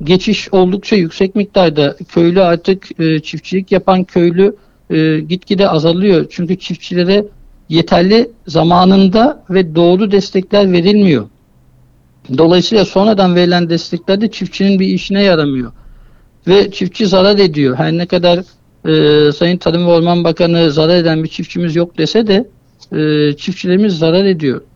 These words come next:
ve bu işi yapamıyor. E, herkes her ürünü üretebiliyor. E, bu sene, e, soğan fazla para etti deyip herkes soğan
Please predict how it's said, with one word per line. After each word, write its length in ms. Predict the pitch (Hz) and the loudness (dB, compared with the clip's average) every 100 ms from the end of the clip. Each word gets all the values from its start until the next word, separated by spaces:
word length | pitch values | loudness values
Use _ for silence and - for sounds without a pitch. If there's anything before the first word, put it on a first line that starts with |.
| - | -2
ve 240 | 170 185 - | 0 0 -2
bu 240 | 160 190 | -6 -2
işi 240 | 185 - 196 | -2 -2 0
yapamıyor. 640 | 175 170 185 190 160 123 - _ - _ - - - | 0 0 -2 2 2 0 -8 _ -20 _ -20 -10 -2
E, 320 | 156 156 143 151 190 180 | 0 2 0 -4 -14 -8
herkes 580 | - 202 202 202 196 - | -2 0 0 0 -2 0
her 100 | 190 | 0
ürünü 460 | 196 190 190 190 - | 2 2 2 2 0
üretebiliyor. 800 | 170 175 190 175 185 190 185 226 | -2 -2 -2 -2 0 2 2 -2
E, 520 | 170 165 160 160 156 180 | -4 -2 0 0 0 -2
bu 80 | |
sene, 340 | 185 180 185 185 _ _ _ _ _ - | -4 0 0 0 _ _ _ _ _ -10
e, 180 | 160 160 | -6 -4
soğan 320 | - 175 202 | 0 2 2
fazla 320 | 185 180 180 | 2 2 0
para 180 | 185 180 | 0 0
etti 160 | 175 - | 0 -2
deyip 180 | 175 | -2
herkes 300 | 180 180 190 | 0 -2 -4
soğan 420 | - 185 175 190 | -4 -2 0 0